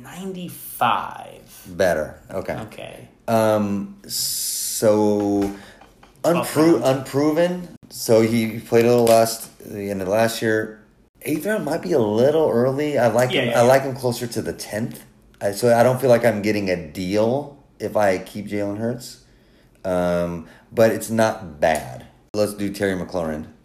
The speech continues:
Speaker 1: Okay. Forty-one A D P.
Speaker 2: I would probably go McLaurin. That feels right. You're not getting a great deal, but it's fair.
Speaker 1: Mm-hmm.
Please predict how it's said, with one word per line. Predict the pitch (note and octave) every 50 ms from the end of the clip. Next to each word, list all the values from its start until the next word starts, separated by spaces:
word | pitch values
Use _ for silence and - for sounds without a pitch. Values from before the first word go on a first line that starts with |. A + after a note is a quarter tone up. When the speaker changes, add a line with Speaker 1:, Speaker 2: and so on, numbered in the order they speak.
| _ -
Speaker 1:
Okay. | - - D#3+ F3 F3+ - - _ _ _ _ _ _ _ _ _ _
Forty-one | - - - D#3 D#3 D3 C#3 C#3 C#3 D#3+ G#3 G#3 -
A | - -
D | B2 C3+ C3
P. | B2+ C#3+ C#3+ - - - - - - _ _ -
Speaker 2:
I | G2+
would | G2 G2 -
probably | - G2+ G2+ G#2+ G#2+ A2 B2 B2+
go | A#2 G2+ G2+ F#2 F2+ F2
McLaurin. | F2 F2 E2+ - - - - G2 F#2+ G2 G2+ G#2+ A#2 C3 D3 D3+ D3+ - - _ _ _ _ _ _ _
That | - G#2 F#2 -
feels | - - A#2+ A#2+ A#2 A#2 A2+
right. | A2+ G#2+ G2+
You're | G2+ G2+
not | G#2 A2+ A2+ A2
getting | A#2+ B2 A#2+ A2+
a | G#2
great | F2 D#2+ F#2 F#2+ F#2+ D2+ - E2+ D#2 D#2
deal, | - G2 G2+ G#2 G2+ G2 F#2+ F#2 F#2 F#2+ F#2+ F#2
but | - D#2+ F2+ F2
it's | E2+ E2 - -
fair. | - - - - F2 E2+ F2 F#2+ G#2 A#2 C3 C3+ - - -
Speaker 1:
Mm-hmm. | E3 C3+ B2+ B2+ A#2 A#2+ A#2 A2+ A2+